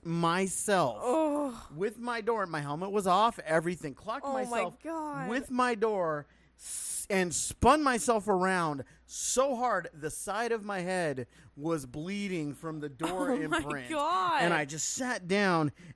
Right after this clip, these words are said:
Speaker 1: and I'm looking on the ground, and I'm just looking at the ground, and I'm looking on the ground, and I look across the, the field from me, and I mean the, the trench from me.
Speaker 2: Mm-hmm.
Speaker 1: There's the owl, and sitting there, you
Speaker 2: Jesus.
Speaker 1: know, 'cause, screeching 'cause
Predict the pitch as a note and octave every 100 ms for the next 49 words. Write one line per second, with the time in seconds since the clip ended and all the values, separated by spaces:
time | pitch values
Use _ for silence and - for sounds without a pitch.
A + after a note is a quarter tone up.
0 | - F3 E3 D#3 F#3+ G3+ G3 F#3+ F3 D3
1 | F#3 F3 D3 D3 D3+ C#3+ D#3 G#3+ G3 F3
2 | D3+ B2+ E3 E3 C#3+ B2 C#3 D3 D#3 G3+
3 | F#3 E3+ D#3 E3+ F#3 C#3+ - - - C3
4 | C3 C3+ G#3 F#3+ G3 F#3 E3 D#3+ D#3 C#3
5 | C#3 - G#3 E3 - D3 C#3 C#3 D3+ C#3+
6 | D3 C#3+ C3+ A#2+ B2 C3+ B2+ - F3 F#3+
7 | - G#3+ G#3+ A#3+ B3 A#3 B3+ B3+ B3 B3
8 | A#3+ C#3 D#3 D3+ F#3 G3 E3+ D3+ D#3 -
9 | _ _ _ - D#3 C#3+ F3+ E3+ E3 E3
10 | E3+ E3+ D#3 D3+ C3+ D3 B2+ - - G3+
11 | F#3 F3 D#3+ D#3